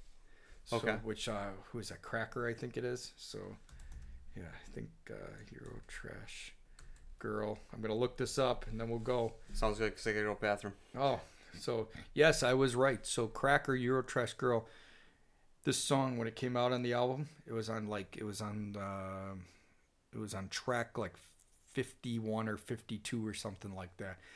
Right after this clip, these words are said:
Speaker 1: And so they had all these one-second tracks in between that you had to, to track, track, track, track, track before it finally got to the song Euro
Speaker 2: Oh,
Speaker 1: Trash
Speaker 2: wow.
Speaker 1: Girl.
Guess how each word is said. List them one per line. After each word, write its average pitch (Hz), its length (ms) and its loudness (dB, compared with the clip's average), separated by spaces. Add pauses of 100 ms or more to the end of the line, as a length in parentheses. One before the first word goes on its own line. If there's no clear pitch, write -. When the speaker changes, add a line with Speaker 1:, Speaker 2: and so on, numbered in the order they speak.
(400)
Speaker 1:
And 139 100 0
so - 80 -2
they 117 120 4
had 117 80 4
all 123 160 8
these 123 180 0
one-second 120 720 2
tracks - 500 -2
in 107 120 -4
between 104 380 -4
that 98 200 -8
you 92 80 -8
had 101 260 -8
to, 107 120 -8 (300)
to 98 140 -6
track, 101 420 -4
track, 104 360 -6
track, 98 320 -4
track, 98 240 -4
track - 280 -2
before 101 280 -2
it 90 100 -6
finally 104 220 0
got 95 220 -2
to - 60 -10
the 95 140 -10
song 92 300 -6
Euro 90 260 -4
Speaker 2:
Oh, 120 100 2
Speaker 1:
Trash 104 200 4
Speaker 2:
wow. 95 40 0
Speaker 1:
Girl. 87 240 -4